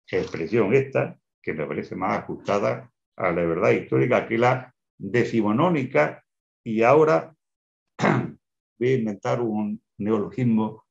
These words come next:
boxiana, y popularmente, popularmente de, eh, en cursiva, renacida de Reconquista, que culminó en Granada, fue el suceso más relevante de la historia de España.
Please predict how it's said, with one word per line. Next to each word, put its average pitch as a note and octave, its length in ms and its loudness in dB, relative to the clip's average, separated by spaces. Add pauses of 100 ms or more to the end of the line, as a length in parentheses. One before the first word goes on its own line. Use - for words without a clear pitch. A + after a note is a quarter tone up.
boxiana, A#2+ 960 -2 (1200)
y B2+ 200 0
popularmente, A#2+ 1200 2 (220)
popularmente G2+ 840 -2
de, G2+ 400 -4 (380)
eh, - 240 -8
en B2 160 -2
cursiva, A#2+ 640 -2 (320)
renacida C3+ 840 0 (160)
de A2 380 -2 (320)
Reconquista, - 640 -8 (840)
que G2 160 -2
culminó G2 560 0
en B2 120 0
Granada, C#3+ 540 2 (500)
fue - 500 2
el G#2+ 180 -2
suceso A2+ 520 -4
más B2 180 2
relevante G2+ 520 -4
de A#1 100 -4
la E2 80 -4
historia D#2+ 340 -6
de D#2 100 -14
España. - 260 -20